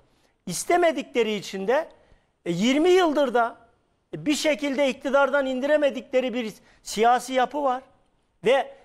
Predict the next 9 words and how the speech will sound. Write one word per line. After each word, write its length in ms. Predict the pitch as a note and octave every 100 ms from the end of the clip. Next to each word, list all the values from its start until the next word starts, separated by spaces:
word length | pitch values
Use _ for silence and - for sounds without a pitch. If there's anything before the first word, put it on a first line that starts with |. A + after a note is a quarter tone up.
| _ _ _ -
özellikle 580 | F#3+ G3+ C4+ F4 E4 D4
on 180 | C#4
beş 200 | C4+ B3
Temmuz'dan 580 | - A#3+ A#3 G3 A#3 A3+ - _ _ _
sonra 500 | - B3 B3+ B3 D#3
Cumhur 340 | G#3 A#3 D4+
İttifakı 640 | D4 - B3+ A3 A#3+ A3+ A#3
çatısı 440 | A3 A3+ - A#3
altında 500 | A3+ A3 A3 G#3+